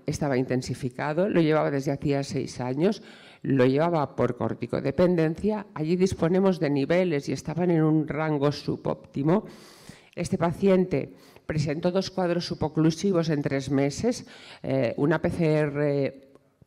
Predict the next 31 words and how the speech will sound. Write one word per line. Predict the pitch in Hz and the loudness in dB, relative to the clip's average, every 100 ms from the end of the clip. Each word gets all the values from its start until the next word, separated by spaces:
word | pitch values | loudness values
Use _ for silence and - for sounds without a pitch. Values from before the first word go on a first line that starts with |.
| - | 0
un | 196 196 | 2 4
poco | 185 175 | 2 4
superior | 175 165 151 147 143 | 4 2 2 0 0
a | |
lo | 139 135 | 0 0
normal, | 135 131 170 294 285 | 0 0 0 -2 -2
una | - 151 | 0 0
calprotectina | 139 147 151 147 143 151 147 - | 0 2 2 2 -2 -2 -2 -2
también | - 202 262 247 | -4 0 2 2
un | 208 | 0
poco | - 151 | 0 0
superior | 151 147 135 139 | 0 0 -2 -2
a | 139 | -2
lo | 135 | 0
normal. | 135 139 156 262 349 - - - - - - _ - | 2 2 0 -2 -4 -12 -16 -20 -20 -20 -20 _ 0
La | 175 | 2
opinión | 165 196 202 196 | 6 8 8 8
del | 170 | 6
paciente: | 170 143 143 135 139 135 | 2 -2 -2 -2 0 2
"Yo | 175 | 4
no | 185 | 4
puedo | 147 143 | 4 2
faltar | 143 135 135 | 2 -2 -2
al | 135 | -4
trabajo, | 131 160 147 131 - 147 | -2 -2 -2 -2 0 0
no | 160 170 | 4 2
puedo | 165 147 143 | 2 0 2
venir | 143 143 135 | 2 0 -2
excesivamente | 131 151 - 143 131 135 135 | -6 -8 -4 0 0 0 0
al | 139 | -2
of-, | 143 | -2